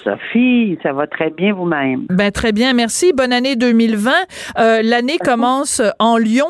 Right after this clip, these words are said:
Speaker 2: c'est le cas de le dire, dans le domaine, euh, juridique. Donc, l'affaire, euh, Roson, l'action collective de celle qui, euh, s'auto-qualifie de courageuse. Donc, la Cour d'appel, euh,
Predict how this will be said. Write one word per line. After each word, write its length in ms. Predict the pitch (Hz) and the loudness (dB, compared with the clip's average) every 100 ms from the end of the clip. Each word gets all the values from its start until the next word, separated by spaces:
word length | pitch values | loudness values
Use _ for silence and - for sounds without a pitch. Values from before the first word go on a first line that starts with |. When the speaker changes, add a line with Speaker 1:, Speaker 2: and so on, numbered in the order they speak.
| 370 | -2
Speaker 2:
c'est 160 | - | -2
le 80 | 214 | -2
cas 180 | 247 226 | 0 0
de 100 | 208 | 2
le 120 | 202 | 0
dire, 540 | 190 240 285 320 220 190 | 0 0 0 0 0 2
dans 140 | 196 | 0
le 60 | 190 | 2
domaine, 460 | 190 208 233 214 | 2 2 2 2
euh, 320 | 190 185 - | 2 2 0
juridique. 680 | 196 202 202 208 180 330 370 - - - | 0 0 2 0 0 -2 -4 -10 -12 -4
Donc, 320 | 202 349 403 | -2 0 0
l'affaire, 420 | 277 233 339 403 | -2 0 0 0
euh, 200 | 277 214 | 2 2
Roson, 580 | - - 240 233 233 277 | 2 2 2 2 0 -2
l'action 420 | 285 226 - 302 359 | 0 -2 -2 -4 -2
collective 600 | 262 214 - - 269 247 | 0 0 -2 -4 -4 0
de 120 | 202 | 0
celle 380 | - 262 277 247 | 0 -2 -2 -6
qui, 360 | - 262 285 - - - - | -6 0 0 -2 -12 -6 0
euh, 160 | 196 | 0
s'auto-qualifie 1040 | - - 262 254 302 277 220 208 - 285 294 | 0 -2 -2 -2 -2 0 0 -2 -4 -4 0
de 220 | 214 196 - - | 0 0 -4 -8
courageuse. 960 | - 302 240 208 202 240 311 381 277 - - - | -2 0 0 0 0 0 0 0 0 -4 -14 -6
Donc, 380 | 185 262 359 - | -2 0 -2 -4
la 160 | 254 220 | -4 -2
Cour 340 | 320 381 370 | 0 2 2
d'appel, 680 | 226 208 - 269 330 359 277 - | 0 -2 -2 0 0 0 -4 0
euh, 220 | 202 196 | 2 4